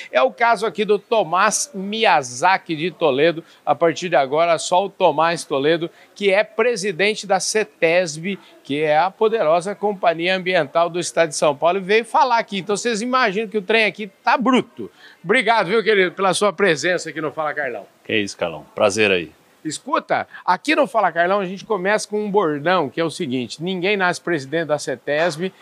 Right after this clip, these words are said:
Speaker 1: e nem presidente de nada. Todo mundo tem uma historinha pra contar e a gente pede realmente pro, pra quem tá aqui, pra quem vem aqui no programa, começar do começo, que é contando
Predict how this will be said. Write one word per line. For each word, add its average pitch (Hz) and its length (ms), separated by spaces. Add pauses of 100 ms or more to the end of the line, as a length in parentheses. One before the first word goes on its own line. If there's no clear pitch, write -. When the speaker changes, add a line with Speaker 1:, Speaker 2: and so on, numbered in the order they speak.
(220)
Speaker 1:
e 175 140
nem 180 560 (240)
presidente 175 600
de 156 180
nada. 139 540 (260)
Todo 190 260
mundo 190 220
tem 190 100
uma 190 160
historinha 165 560
pra 160 140
contar 170 460
e 190 80
a 180 80
gente 175 200
pede 170 380
realmente 170 540
pro, 190 200 (200)
pra 175 180
quem 220 240
tá 214 160
aqui, 196 320
pra 185 180
quem 190 220
vem 208 220
aqui 190 160
no 175 80
programa, 180 420 (220)
começar 233 500
do 220 100
começo, 196 720 (220)
que 196 100
é 196 80
contando 202 800